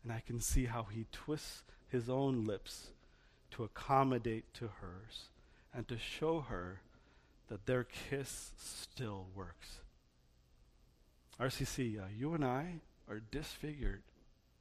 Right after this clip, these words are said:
We don't deserve love. Two thousand years ago, Jesus Christ, God became man, bent down from heaven, twisted himself, leaned towards humanity, and expressed his love for you and I, very broken people.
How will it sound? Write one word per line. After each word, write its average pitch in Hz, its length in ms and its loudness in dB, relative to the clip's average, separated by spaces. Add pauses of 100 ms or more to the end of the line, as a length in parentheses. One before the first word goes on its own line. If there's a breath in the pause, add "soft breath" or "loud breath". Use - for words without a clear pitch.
(300)
We 123 120 -2
don't 151 220 2
deserve 127 460 -2
love. 107 340 -2 (1000)
Two 139 120 -2
thousand 143 440 6
years 127 220 4
ago, 104 360 -6
Jesus 120 320 -4
Christ, 107 420 -4
God 117 260 4
became 131 360 0
man, 110 240 0
bent 113 260 -2
down 120 200 2
from 131 160 -6
heaven, 107 340 -6 (260 loud breath)
twisted - 560 2
himself, 104 560 -6 (500 loud breath)
leaned 139 560 8
towards 139 280 4
humanity, 107 720 -2
and 110 160 -4
expressed - 560 2
his 120 120 2
love 117 220 4
for - 160 0
you 120 200 0
and 107 100 -2
I, 95 220 -6 (180)
very 165 220 2
broken 117 460 2
people. 113 460 -6